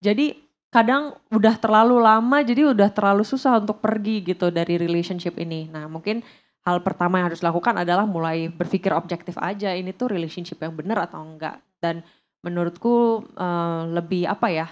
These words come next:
eh, risk benefitnya lebih jelas sih meninggalkan relationship yang toxic ya. Pastinya akan lebih beneficial untuk pergi gitu. Jadi, eh, coba dipikirkan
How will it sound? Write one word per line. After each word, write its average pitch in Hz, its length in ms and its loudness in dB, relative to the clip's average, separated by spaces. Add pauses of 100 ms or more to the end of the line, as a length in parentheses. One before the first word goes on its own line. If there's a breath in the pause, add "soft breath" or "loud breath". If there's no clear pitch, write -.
(260)
eh, 175 240 0
risk 185 160 -4
benefitnya 185 480 -2
lebih 175 160 -2
jelas 208 240 -2
sih 190 160 -4
meninggalkan 165 560 -4
relationship 160 480 -8
yang 156 160 -10
toxic 165 320 -4
ya. 156 80 -4
Pastinya 190 480 -4
akan 185 160 -4
lebih 175 160 -2
beneficial 170 480 -6
untuk 175 240 -8
pergi 160 480 -6
gitu. 147 240 -12 (460 soft breath)
Jadi, 185 320 -6
eh, 160 400 -8
coba 180 240 -4
dipikirkan 180 500 -6